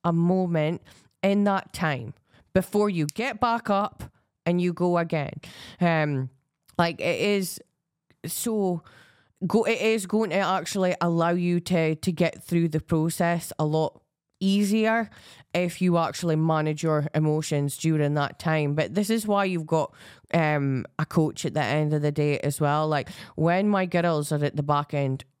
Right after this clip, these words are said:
of prep, they're literally checking in with me every single day.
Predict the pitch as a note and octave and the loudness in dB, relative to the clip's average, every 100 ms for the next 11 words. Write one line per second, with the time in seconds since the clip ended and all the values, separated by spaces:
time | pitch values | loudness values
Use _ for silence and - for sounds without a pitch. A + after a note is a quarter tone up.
0 | _ D3 C#3 D#3+ B2 - D3 D#3 D3+ D3 | _ -2 -2 -2 -2 -4 0 2 4 4
1 | E3 F3+ F#3+ G3 F#3+ F3+ F3 D#3+ D3+ D3 | 2 2 0 0 0 -2 -2 0 0 0
2 | D3 C#3+ C#3 C#3 - C3+ C3 C3 B2 | 0 0 0 -2 -2 -2 -2 -2 -6